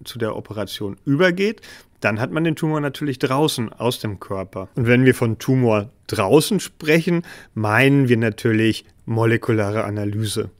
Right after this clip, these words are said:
Die hätten Sie auch, wenn die Operation direkt durchgeführt worden wäre, aber jetzt haben Sie halt wirklich die Information, wie die eingesetzte Therapie auf den Tumor gewirkt hat. Nicht nur was das Ansprechen angeht, sondern auch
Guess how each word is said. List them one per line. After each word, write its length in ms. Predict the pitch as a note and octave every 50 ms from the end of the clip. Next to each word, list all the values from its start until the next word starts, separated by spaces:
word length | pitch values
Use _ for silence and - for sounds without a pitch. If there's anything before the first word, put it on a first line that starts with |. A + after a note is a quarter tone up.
| - - - - - -
Die 120 | B2+ B2
hätten 180 | C3 C#3+ C#3+ B2+
Sie 140 | G#2+ B2 A#2
auch, 240 | G#2+ A2 A#2+ A#2 -
wenn 120 | A2+ A2+
die 60 | A2+
Operation 480 | G#2+ - G#2 G2+ F#2+ F2+ - A2 G#2 G2
direkt 340 | G2+ G2+ A#2+ D3+ - - -
durchgeführt 580 | D3+ D3+ D3 - D3 B2+ - D3 C#3+ C3+ C3+
worden 380 | C#3+ C3+ C3+ C3+ C#3 C3 B2 A#2
wäre, 340 | B2+ B2+ B2 A#2 B2+ A#2+ -
aber 180 | A2 G#2+ G#2+
jetzt 400 | G2+ G#2 G#2 G#2 B2 - - -
haben 220 | B2 A#2 A#2+ B2 A#2+
Sie 160 | A#2 A2+ G2+
halt 240 | A2+ A2+ G#2 - -
wirklich 340 | A2+ - - A#2 G#2 - -
die 120 | - A#2+
Information, 840 | A#2+ A2+ G#2 - - G#2 G#2+ G#2 F#2+ - - - A#2+ A#2 A#2 A#2 - - - - - _ -
wie 260 | - B2+ C#3 E3+ F3 D#3+
die 160 | D3+ C3 G2+
eingesetzte 640 | A2 B2 B2 B2 A#2 A2 A2+ A2 G#2 - - A#2+ -
Therapie 640 | - A#2+ A2+ G#2+ G#2+ G#2 - - - A2 G#2+ A2 - - - - - -
auf 240 | - G#2+ A2 -
den 160 | - A2+ G#2+ -
Tumor 340 | - - A2+ A2 A2 A2
gewirkt 460 | G#2 G#2+ G2 G#2+ A2+ A2+ G#2+ - - F#2+
hat. 240 | F2+ - - - _ _ _
Nicht 220 | B2 A2+ - -
nur 100 | A#2+ G#2+
was 140 | G#2 F#2 -
das 140 | - F#2+ -
Ansprechen 600 | - A#2 D3+ F3 - - - D3 C#3+ C3+ C3 C#3
angeht, 340 | B2+ B2+ C3+ A#2+ B2+ A#2 -
sondern 260 | - A#2+ B2 B2 A2
auch 220 | G2 A#2 A2+ -